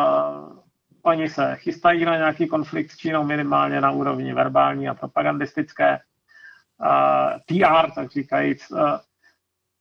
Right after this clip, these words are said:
myslím si, že Británie, Austrálie se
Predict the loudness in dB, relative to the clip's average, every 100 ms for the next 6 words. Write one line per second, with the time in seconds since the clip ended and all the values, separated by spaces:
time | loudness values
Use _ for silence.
0 | _ _ _ -8 0 0 0 0 0 2
1 | 2 2 4 4 2 -4 -4 -2 0 4
2 | 4 4 4 4 6 8 6 4 2 -2
3 | -6 2 4 6 4 4 4 0 -12